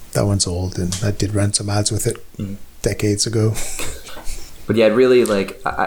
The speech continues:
Speaker 2: I, after going out and trying to Google a lot of things, 'cause the big thing now when you sign into Facebook ads is I O S fourteen. Facebook is just, alarm bells are everywhere about the way you track events and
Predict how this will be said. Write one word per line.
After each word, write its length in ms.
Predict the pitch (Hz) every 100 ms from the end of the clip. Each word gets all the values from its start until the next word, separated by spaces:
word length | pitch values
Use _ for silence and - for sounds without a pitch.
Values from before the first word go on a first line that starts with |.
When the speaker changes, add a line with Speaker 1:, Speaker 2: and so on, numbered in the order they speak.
| -
Speaker 2:
I, 120 | 90 123
after 220 | 127 123
going 320 | 123 131 123
out 160 | 117 110
and 100 | 104
trying 320 | 110 101 104
to 100 | 104
Google 540 | 98 98 107 110 110
a 60 | 104
lot 220 | 104 104
of 80 | 101
things, 540 | 107 110 113 117 - -
'cause 260 | 156 - -
the 320 | - 135 120
big 300 | 107 156 -
thing 200 | 135 113
now 200 | 107 104
when 120 | 101
you 80 | 98
sign 240 | - 101
into 120 | 98 98
Facebook 580 | 95 - 92 90 - -
ads 360 | 101 92 90 101
is 460 | 92 87 - - - - -
I 160 | 110
O 80 | 101
S 140 | 98 -
fourteen. 600 | - 90 - 90 78 - - - -
Facebook 380 | 120 - 113 104
is 140 | 95
just, 360 | - 101 - - - - - - -
alarm 400 | 123 120 127 131
bells 340 | 120 113 110
are 140 | 113 -
everywhere 640 | 113 110 107 104 98 98
about 480 | 98 101 98 98 120
the 60 | 110
way 200 | 107 110
you 160 | 107
track 520 | 98 - 90 95 -
events 680 | 107 156 165 160 160 - -
and 340 | 110 104 95